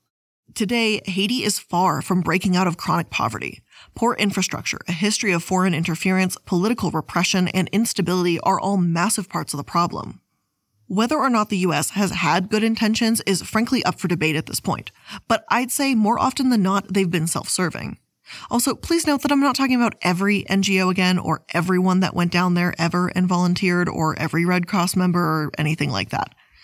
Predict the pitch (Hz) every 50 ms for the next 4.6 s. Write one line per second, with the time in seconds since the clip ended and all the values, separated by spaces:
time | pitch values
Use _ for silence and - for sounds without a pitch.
0 | - - - - 214 226 226 247 247 262 254 - 285 269 240 226 220 - 196 180
1 | 180 175 185 196 196 185 - - 165 156 151 147 143 165 - 180 - - 175 170
2 | 180 175 175 170 170 - 175 175 - - 170 165 160 151 - - 175 156 160 202
3 | 240 - - - 190 185 - - 175 170 170 165 175 175 185 160 - 151 135 139
4 | 156 - - - - - 151 - - - - -